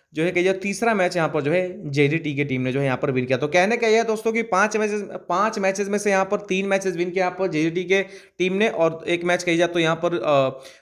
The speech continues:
अ, जो है, अ, ड्रॉ हुआ है। मतलब रिसेंट परफॉर्मेंस की मैं बात करूँ तो पांच में से ये तीन मैचेस विन किए, एक मैच हारे और एक मैच इनका ड्रॉ हुआ है रिसेंट फाइव गेम्स में जेडीटी का। ठीक है, अब चलिए बात कर लेते हैं यहाँ पर दोस्तों, अ,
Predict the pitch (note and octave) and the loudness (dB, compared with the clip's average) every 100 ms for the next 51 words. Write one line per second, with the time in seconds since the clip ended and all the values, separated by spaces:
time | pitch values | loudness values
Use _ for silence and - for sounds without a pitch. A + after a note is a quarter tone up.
0 | - C#3 - D3+ C#3+ D3 E3 F#3 - D3 | -14 -12 0 0 2 2 2 2 2 2
1 | C#3 D#3+ E3+ E3 F#3+ - - D#3 F3 F3+ | 4 2 4 2 2 -4 -10 -6 -2 -2
2 | F#3 A3 G#3+ G#3 G3 G3+ G3+ G3+ F#3 F3 | -2 -2 -2 -2 -2 -2 0 2 4 2
3 | E3+ F#3+ F#3+ F3+ E3 E3+ F3 F3+ F3+ F3+ | 2 -2 0 0 0 0 -2 0 0 0
4 | F3 F3 F3 E3+ D#3 E3+ E3+ F3+ E3+ E3+ | -4 -2 -2 -2 -4 -4 -2 0 0 0
5 | E3 D3+ C#3+ E3+ C#3+ D3 D3 C#3+ C#3+ D3+ | -2 2 2 4 4 2 2 -2 -2 0
6 | F3 - - C#3 D3+ D#3+ D3+ D3 F#3 C#3+ | -2 -4 -12 -2 2 2 4 2 0 -2
7 | D3 C#3+ F3 - C3+ G3 - - C3+ C#3+ | -4 -2 -4 0 0 0 -8 -4 2 2
8 | C#3+ F#3 G#3 C#3+ C3 D3 D3 B2 A#2 B2 | 2 -4 -6 -4 -2 -2 -4 -6 0 0
9 | E3+ F#3 B3+ - - - F3+ F3+ A3 A3+ | 2 2 2 -2 -18 -2 -2 2 2 4
10 | G#3+ G#3+ A3 A3 G#3 A3 G3+ G3 G#3+ A3 | 2 0 -2 0 0 0 -4 -4 0 0
11 | F3+ E3 D#3+ D#3 | 2 2 2 0